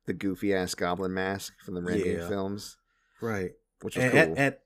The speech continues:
Speaker 2: yeah, at most, I thought it was gonna be Green Goblin, Electro, and Doc Ock. <laughs> But
Speaker 1: Yeah,
Speaker 2: we
Speaker 1: and Doc
Speaker 2: also got Sandman.
Speaker 1: Yeah, and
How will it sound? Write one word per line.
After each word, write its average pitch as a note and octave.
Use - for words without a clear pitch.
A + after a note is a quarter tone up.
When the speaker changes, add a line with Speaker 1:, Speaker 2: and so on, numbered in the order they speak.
Speaker 2:
yeah, C#3+
at C3
most, B2
I A2
thought G#2+
it G#2+
was G2+
gonna G#2
be F#2
Green G2+
Goblin, F2+
Electro, F2+
and E2+
Doc E2
Ock. D2+
<laughs> C3
But D#3
Speaker 1:
Yeah, D3
Speaker 2:
we D#3+
Speaker 1:
and E3+
Doc F3+
Speaker 2:
also F3+
got D3
Sandman. D3
Speaker 1:
Yeah, D#3+
and G3